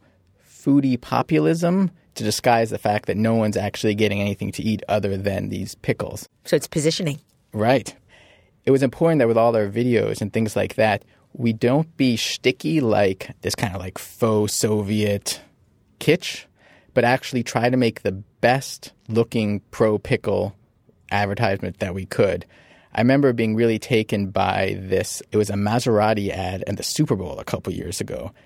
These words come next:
Speaker 1: that took the style of Beasts of the Southern Wild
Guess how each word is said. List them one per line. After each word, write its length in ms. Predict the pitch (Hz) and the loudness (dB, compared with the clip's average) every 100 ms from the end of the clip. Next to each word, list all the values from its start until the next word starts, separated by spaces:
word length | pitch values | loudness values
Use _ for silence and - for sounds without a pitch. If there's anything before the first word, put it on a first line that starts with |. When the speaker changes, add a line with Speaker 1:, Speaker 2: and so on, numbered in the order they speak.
| _ - | _ -4
Speaker 1:
that 440 | 104 90 98 101 | -4 -4 -10 -12
took 280 | - 151 - | -2 -2 0
the 120 | - | -4
style 680 | 104 - 110 107 117 127 131 _ _ | -2 -2 -2 2 2 2 0 _ _
of 320 | - 101 95 - | -6 -6 -6 -6
Beasts 260 | 113 - | -6 -4
of 80 | 110 | -4
the 60 | 98 | -2
Southern 420 | - 107 104 98 | 0 0 0 -4
Wild 460 | 95 98 113 143 | -4 0 2 2